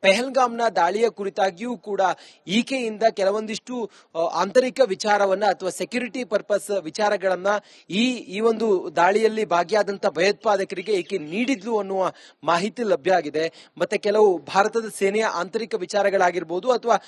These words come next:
ಬೇರೆ ಇಲ್ಲಿ ನಡೀತಾ ಇರುವಂತ ಆಕ್ಟಿವಿಟಿಗಳ ಬಗ್ಗೆ ನಿರಂತರವಾಗಿ ಈಕೆ ಪಾಕಿಸ್ತಾನದ ಅಲ್ಲಿನವರಿಗೆ ಮಾಹಿತಿಯನ್ನು ನೀಡ್ತಾ ಇದ್ಲು ಅನ್ನೋ ಮಾಹಿತಿ ಲಭ್ಯ ಆಗಿದೆ. ಈಕೆ ಪದೇ ಪದೇ ಲಾಹೋರ್ಗೆ ಹೋಗ್ತಾ ಇದ್ಲು. ಲಾಹೋರ್ಗೆ ಹೋಗಿ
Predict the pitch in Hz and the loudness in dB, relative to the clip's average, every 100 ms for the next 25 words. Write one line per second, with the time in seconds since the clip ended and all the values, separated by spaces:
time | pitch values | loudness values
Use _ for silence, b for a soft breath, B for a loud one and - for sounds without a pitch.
0 | B _ 190 233 233 233 240 208 233 262 | B _ 4 4 4 0 0 2 2 2
1 | 247 233 - 202 190 - 277 254 220 208 | 4 2 0 -2 -2 -2 -6 -6 -2 0
2 | 185 175 190 165 190 247 269 240 220 196 | 0 -2 -4 -4 -6 -4 -4 -2 -2 -4
3 | 185 - 190 220 233 196 170 B B _ | -8 -14 -12 -10 -4 -4 -4 B B _
4 | 190 196 233 - 240 226 220 196 B B | 0 2 -6 -4 -4 0 0 0 B B
5 | - 175 226 233 214 190 196 160 185 208 | -6 -2 0 0 0 -2 -2 -2 -4 -2
6 | 254 214 175 202 190 160 185 170 160 151 | -2 -2 -2 0 0 -2 -4 -4 -4 -6
7 | 147 156 165 170 220 175 175 170 151 143 | -6 -4 -4 -6 -4 -2 0 0 0 -6
8 | - - - 190 233 - 185 190 254 254 | -6 -16 -8 0 0 2 2 6 6 4
9 | 240 226 185 170 208 233 240 208 196 208 | 2 4 4 4 2 0 0 0 -2 -4
10 | 185 165 202 208 165 160 170 240 220 220 | -4 -2 -2 -2 0 0 2 0 0 -4
11 | 202 185 220 | -6 -6 -6